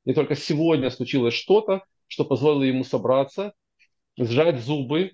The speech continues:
Он не был тот радостный Тео, который наслаждался, э, и искрил, но он собрался и отработал.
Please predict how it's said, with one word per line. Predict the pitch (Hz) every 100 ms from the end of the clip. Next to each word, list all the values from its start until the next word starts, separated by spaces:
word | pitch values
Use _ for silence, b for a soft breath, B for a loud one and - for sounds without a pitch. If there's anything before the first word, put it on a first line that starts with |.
| _
Он | 139 151 147
не | 156
был | 156 156
тот | 160 156
радостный | 156 147 139 - 139
Тео, | 160 147 135
который | 135 139 131 127
наслаждался, | - 131 135 143 127 - 127
э, | 120 117 117 117 117 120
и | 131
искрил, | 131 - 170 175 214 226 _ _ _ -
но | 135
он | 151 190 208
собрался | 165 156 170 170
и | 143
отработал. | 135 123 123 95 92